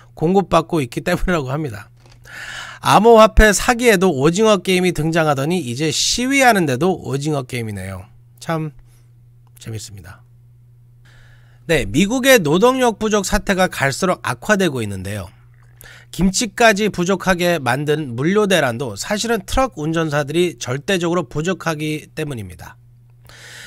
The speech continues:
미국 기업들이 최근 직원들의 임금을 대폭 올리고 있는데도 노동력 부족 현상이나, 현상이 나아지지 않고 있다고 합니다.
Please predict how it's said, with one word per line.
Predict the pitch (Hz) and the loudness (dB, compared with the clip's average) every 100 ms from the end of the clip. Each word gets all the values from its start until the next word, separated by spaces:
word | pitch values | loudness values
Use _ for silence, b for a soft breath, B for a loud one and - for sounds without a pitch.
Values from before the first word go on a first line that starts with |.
| B | B
미국 | 139 185 240 - | -2 0 0 0
기업들이 | 180 208 190 214 | 2 2 2 -2
최근 | 190 - 254 254 | 4 4 4 2
직원들의 | 214 - 160 190 175 180 156 | 0 -2 2 2 2 0 -2
임금을 | 139 190 185 180 175 | -2 -2 0 0 0
대폭 | - 143 - 233 226 | 0 -2 2 2 2
올리고 | 131 143 151 143 | -2 -2 0 -2
있는데도 | 120 110 110 151 98 101 104 | -4 -6 -4 -6 -6 -14 -8
노동력 | 127 175 208 214 208 202 180 - - | -4 -2 -2 -2 0 -2 -2 -14 -10
부족 | 147 170 165 - | -2 -2 -2 -4
현상이나, | 170 208 185 147 127 135 - - - - 160 | -4 -2 -2 -2 -6 -8 -12 -20 -18 -16 -4
현상이 | 196 214 175 127 185 - B B B | -2 0 -2 -2 -6 -8 B B B
나아지지 | - 117 160 196 180 180 202 | -6 0 4 4 2 -4 -2
않고 | 123 156 - 170 147 | -2 -4 -4 -4 -4
있다고 | 113 131 143 | -4 -6 -6
합니다. | 165 175 123 - | -6 -6 -8 -14